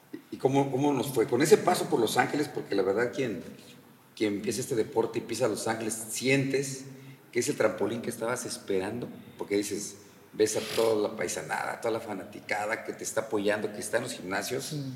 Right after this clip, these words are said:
Speaker 1: y, y, y en ese tipo de eventos, que por ejemplo fueron muy comunes, les
Speaker 2: Sí,
Speaker 1: tocó a todo
Speaker 2: sí,
Speaker 1: mundo,
Speaker 2: sí,
Speaker 1: ¿eh?
Speaker 2: sí, sí.
Speaker 1: Chávez, a ti, todos. Cuando llegas a la arena,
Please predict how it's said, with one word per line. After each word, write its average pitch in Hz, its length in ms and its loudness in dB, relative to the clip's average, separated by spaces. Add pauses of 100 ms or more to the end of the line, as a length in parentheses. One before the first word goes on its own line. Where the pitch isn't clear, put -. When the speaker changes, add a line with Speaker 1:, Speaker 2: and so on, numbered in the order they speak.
(440)
Speaker 1:
y, 107 80 -2
y, 107 220 -2 (140)
y 113 160 2
en 113 80 4
ese 139 180 2
tipo 147 280 0
de 127 100 6
eventos, 120 560 4 (220)
que 107 80 -6
por 98 160 -2
ejemplo 107 240 -2
fueron 113 220 -2
muy 110 100 -4
comunes, 107 500 -2
les 104 100 -8
Speaker 2:
Sí, - 60 -6
Speaker 1:
tocó 123 180 4
a 110 80 2
todo 120 120 6
Speaker 2:
sí, 113 80 0
Speaker 1:
mundo, 104 180 2
Speaker 2:
sí, 120 60 2
Speaker 1:
¿eh? 127 40 -4
Speaker 2:
sí, - 260 -12
sí. 131 60 -14 (220)
Speaker 1:
Chávez, 101 560 0
a 87 140 -4
ti, 104 180 0
todos. 101 480 2 (1160)
Cuando 107 180 0
llegas 127 380 4
a 120 60 4
la 104 100 4
arena, 147 400 4